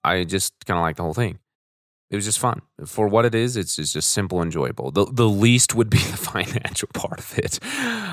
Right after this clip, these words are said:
But we've talked about that enough, so let's move on to the like, the favorite scene. And this is gonna sound like it's a, a mean comment, but it's a compliment. The credits,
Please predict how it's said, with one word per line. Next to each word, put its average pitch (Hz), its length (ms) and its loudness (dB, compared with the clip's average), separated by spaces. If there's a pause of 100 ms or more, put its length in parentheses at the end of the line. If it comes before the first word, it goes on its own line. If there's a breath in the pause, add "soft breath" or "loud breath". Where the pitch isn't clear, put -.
(100)
But 113 200 4
we've 107 160 4
talked 90 200 4
about 78 160 2
that 73 140 2
enough, 73 180 -2
so 82 120 2
let's 80 140 0
move 85 160 0
on 82 140 2
to 80 60 -2
the 80 100 -6
like, 82 560 2
the 90 80 -10
favorite 131 400 0
scene. 73 360 0
And 98 180 2
this 120 300 2
is 120 160 -2
gonna 135 160 4
sound 127 320 2
like 95 160 4
it's 78 260 2 (120)
a, 76 220 2 (560)
a 85 40 -2
mean 90 460 4
comment, 71 440 -2 (160)
but 87 140 4
it's 78 200 -4 (440)
a 82 80 2
compliment. - 640 -4 (640)
The 101 80 2
credits, - 720 0